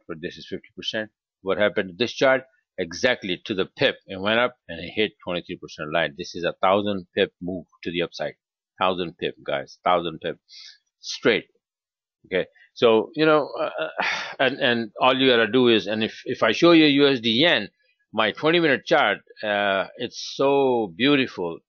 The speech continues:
and all you have to do is just take the setups, nothing else. Let me show you. It's so easy and it's so beautiful. Um, when you have my analysis, on one hand, what happened here? Oh,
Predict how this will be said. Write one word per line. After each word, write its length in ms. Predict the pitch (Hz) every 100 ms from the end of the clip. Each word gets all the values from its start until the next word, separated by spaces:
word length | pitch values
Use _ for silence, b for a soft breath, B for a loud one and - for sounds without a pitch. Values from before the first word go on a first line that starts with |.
| -
and 160 | 98 92
all 240 | 117 127
you 120 | 127
have 140 | 113 104
to 100 | 90
do 180 | 95 110
is 120 | 98
just 240 | 92 - -
take 280 | 117 101 _
the 80 | -
setups, 680 | - - 131 101 80 - - _
nothing 540 | 92 95 107 113 117 113
else. 340 | 87 - - _ _ _ _ _
Let 80 | -
me 100 | 104
show 180 | - 98
you. 160 | 76 65 _ _ _ _ _ _
It's 180 | - - -
so 180 | 139
easy 480 | 151 156 147 113 92
and 140 | 85 90
it's 180 | 87
so 180 | - 107
beautiful. 580 | 95 117 113 - 52 - _ _ _ _ _ _ _ _ _ _ _ _ _ _ -
Um, 1080 | - 78 80 82 82 82 82 82 85 82 80 _ _ _ _ _ _ _ _ _ _ _ _ _
when 180 | 95 104
you 120 | 101
have 260 | 127 139 123
my 160 | 113 113
analysis, 720 | 151 160 147 156 147 - - _ _ _ _ _
on 120 | 85
one 180 | 104 156
hand, 300 | 147 151 139 -
what 160 | - 76
happened 280 | 78 - 87
here? 200 | 87 78 _ _ _ -
Oh, 200 | 82